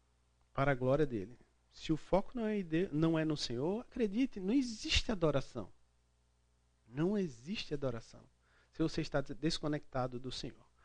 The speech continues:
O Larry Hurtado diz o seguinte, <clears throat> ele aqui, ah, nessa primeira parte da sua fala, ele tá falando a respeito de nós. Como templos de Deus, feitos de pedras vivas,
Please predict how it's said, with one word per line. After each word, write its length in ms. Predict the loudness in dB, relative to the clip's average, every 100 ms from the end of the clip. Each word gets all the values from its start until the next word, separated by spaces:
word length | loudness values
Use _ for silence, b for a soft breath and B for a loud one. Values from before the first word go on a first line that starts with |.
| b b 2
O 60 |
Larry 300 | 4 6 6
Hurtado 440 | 4 6 6 6 2
diz 220 | -2 -2
o 60 |
seguinte, 500 | 0 0 -2 -6 -8 -20 -20
<clears throat> 200 | -20 _
ele 460 | 2 4 2 0 -2
aqui, 340 | -2 0 -2 -6 -20 _ _ _ _ _ _ _ _ B B B B B _ -2
ah, 400 | 2 4 4 6
nessa 260 | 6 4 2
primeira 460 | 4 6 8 8
parte 380 | 8 6 4 2
da 120 | 2
sua 160 | 2 0
fala, 360 | 2 4 6 4
ele 80 |
tá 100 | 0
falando 500 | 0 2 2 4 2 0 -8
a 60 | -8
respeito 460 | -6 0 0 0
de 120 | 0
nós. 480 | 2 2 -2 -10 -12 -18 b b b
Como 240 | 10 10
templos 420 | 8 6 6 6 8
de 140 | 8
Deus, 500 | 8 8 6 0 -8 -12
feitos 640 | -2 10 10 10 4 0 2
de 100 | 0
pedras 640 | 4 6 6 4 2 0
vivas, 640 | -4 -2 -2 -4 -8 -10